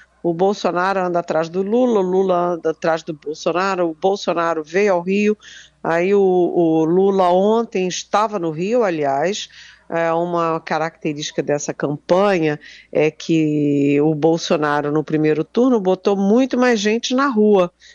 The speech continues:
A gente não viu a mobilização do P T, é, que sempre foi tão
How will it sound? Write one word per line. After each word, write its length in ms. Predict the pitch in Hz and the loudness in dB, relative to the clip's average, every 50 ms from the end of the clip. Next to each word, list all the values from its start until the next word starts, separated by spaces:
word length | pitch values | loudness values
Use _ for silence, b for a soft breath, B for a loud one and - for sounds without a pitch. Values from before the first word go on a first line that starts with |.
| B _ | B _
A 80 | - 175 | -4 -2
gente 320 | 165 208 220 - - 220 | -2 -2 -4 -2 -2 0
não 120 | 226 226 220 | 0 0 0
viu 400 | 190 180 175 196 240 262 254 233 | -2 -2 0 2 4 4 4 4
a 60 | 208 | 2
mobilização 960 | 190 185 185 180 160 170 160 165 175 160 170 156 156 - - 175 160 165 151 | 2 0 0 0 -2 -2 0 0 0 2 0 0 -2 -2 -2 0 0 0 0
do 80 | 151 151 | -2 -4
P 240 | - - 170 160 | -2 -2 -2 -2
T, 460 | 156 _ _ - 175 165 165 170 180 B B B B B B B B B B | -2 _ _ 0 0 2 2 2 0 B B B B B B B B B B
é, 280 | - 156 151 156 151 156 | 0 0 2 2 0 -2
que 160 | 151 - 180 | -2 -4 -6
sempre 360 | 156 - - 240 214 208 - | -4 0 0 0 0 -2 -6
foi 260 | - - - 175 165 | -8 -2 0 0 0
tão 240 | 165 - - 196 220 | 0 0 0 2 2